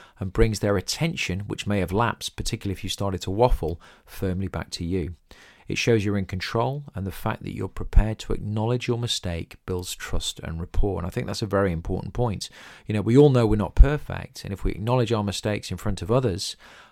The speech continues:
um, we, uh, we show them that we're open. You know, it builds trust and rapport with that individual who know, who they know that they make mistakes as well. And by acknowledging your mistakes first, um, I think it, uh, it definitely builds trust and rapport, certainly in my experience.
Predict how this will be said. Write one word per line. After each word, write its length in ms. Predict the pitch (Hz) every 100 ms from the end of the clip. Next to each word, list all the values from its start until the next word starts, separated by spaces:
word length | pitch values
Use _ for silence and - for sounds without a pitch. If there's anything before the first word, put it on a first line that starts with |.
| -
um, 520 | 104 107 107 107 104
we, 400 | 123 120 117 117
uh, 260 | 117 120 117
we 180 | 123 120
show 220 | - 127
them 140 | 127
that 120 | 127
we're 160 | 120 120
open. 400 | 151 - 85 85
You 80 | 85
know, 100 | 95
it 200 | 104 -
builds 220 | 113 101
trust 300 | - 110 -
and 80 | 95
rapport 320 | 98 - 107
with 100 | 92
that 120 | 95 98
individual 440 | 98 101 95 92
who 120 | 107
know, 400 | 120 131 131 123 104
who 280 | 117 120 -
they 400 | 110 107 101 123
know 140 | 127
that 120 | 117 -
they 120 | 156
make 200 | 113 -
mistakes 380 | 90 98 - 107
as 80 |
well. 280 | 107 - - - - - -
And 80 | 92
by 140 | 98
acknowledging 400 | 92 110 104 98
your 180 | 104 107
mistakes 380 | 95 - 98 -
first, 560 | - 165 107 107 - - - - _
um, 320 | 98 98 95 95
I 120 | 87
think 240 | - 95 -
it, 240 | - -
uh, 120 | 95 98
it 140 | 95
definitely 360 | 110 92 101 98
builds 280 | 90 87 -
trust 300 | - - 87
and 80 |
rapport, 340 | 87 - 90 90
certainly 280 | - - 85
in 80 | 85
my 140 | 85
experience. 680 | - - 104 85 73 -